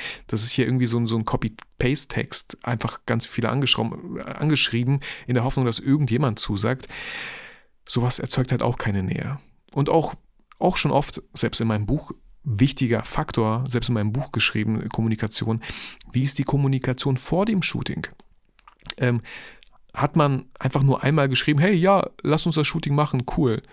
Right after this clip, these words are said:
Und dann sehen wir uns in zwei Wochen und dann sich wundern, dass das Model nicht erscheint, so. Das funktioniert nicht. Bleibt dran,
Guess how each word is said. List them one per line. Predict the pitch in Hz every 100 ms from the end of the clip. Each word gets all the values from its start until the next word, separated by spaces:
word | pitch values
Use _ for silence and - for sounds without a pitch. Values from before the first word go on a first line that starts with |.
| -
Und | 127 120
dann | 127 120 -
sehen | 110 123
wir | 135
uns | 120
in | 120
zwei | - 113
Wochen | 113 120 -
und | 123 117
dann | 117 117
sich | 113 110
wundern, | 120 127 113
dass | 107
das | 113
Model | 110 131 160
nicht | 170
erscheint, | 180 175 - 180
so. | 202 208 - - - - -
Das | -
funktioniert | 175 - 160 180
nicht. | 120 -
Bleibt | 113 180 -
dran, | 131 156 185 175